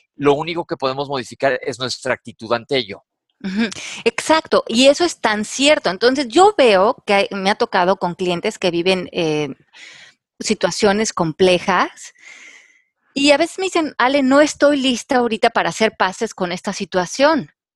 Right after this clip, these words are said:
Speaker 2: y, y se vale, y eso a lo mejor va a llevar un proceso. Pero llega un momento dado en que ya estar peleando contra algo, como dices, Pepe, que vas a perder el cien por ciento de las veces,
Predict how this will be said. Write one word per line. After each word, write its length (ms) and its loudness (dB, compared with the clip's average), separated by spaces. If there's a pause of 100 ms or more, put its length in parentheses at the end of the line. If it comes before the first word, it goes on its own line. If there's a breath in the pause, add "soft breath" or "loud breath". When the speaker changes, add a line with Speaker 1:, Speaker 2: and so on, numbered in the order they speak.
(100)
Speaker 2:
y, 100 -10 (120)
y 80 -4
se 180 -2
vale, 520 0 (180)
y 140 2
eso 180 0
a 20 0
lo 100 2
mejor 240 -4
va 60 2
a 40 2
llevar 240 2
un 120 -2
proceso. 760 -2 (760 loud breath)
Pero 140 -6
llega 380 4
un 80 0
momento 420 0
dado 440 2 (180)
en 220 -4
que 280 -2 (420)
ya 260 2
estar 360 0
peleando 480 0
contra 420 -2
algo, 220 -2
como 200 -6
dices, 260 -6
Pepe, 360 -2
que 140 -4
vas 180 -2
a 60 -4
perder 340 0
el 80 -2
cien 360 -2
por 180 -6
ciento 400 -6
de 100 -2
las 260 -2
veces, 500 -2